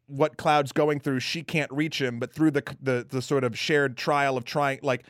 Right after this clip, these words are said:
she actually calls him out with Reno and Rude and the thing, 'cause he's like, "I have to go talk to Rufus again. I have to do this other thing." And she's like,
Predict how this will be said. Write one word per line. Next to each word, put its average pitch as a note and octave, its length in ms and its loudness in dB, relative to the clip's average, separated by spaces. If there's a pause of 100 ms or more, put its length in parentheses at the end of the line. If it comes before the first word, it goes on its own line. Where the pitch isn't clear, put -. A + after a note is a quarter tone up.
(120)
she F#3+ 160 2
actually F#3+ 240 2
calls E3 320 2
him C#3+ 120 -2
out C#3+ 220 2
with A#2 160 -4
Reno C#3 260 -4
and B2 120 -8
Rude C3+ 180 -8
and B2 80 -10
the A#2+ 40 -12
thing, C#3 260 -8
'cause B2+ 100 -8
he's C3 160 -2
like, C3+ 180 0
"I D#3 80 6
have D3+ 120 2
to D3+ 60 0
go C#3+ 120 4
talk C#3+ 280 4
to B2+ 300 4
Rufus C3+ 380 2
again. A2 240 -2
I A#2+ 80 0
have C#3 200 2
to C#3 60 -6
do C#3 120 0
this C3+ 140 -2
other C#3 200 2
thing." B2 240 -4
And B2 80 -8
she's C#3+ 180 0
like, D3+ 200 6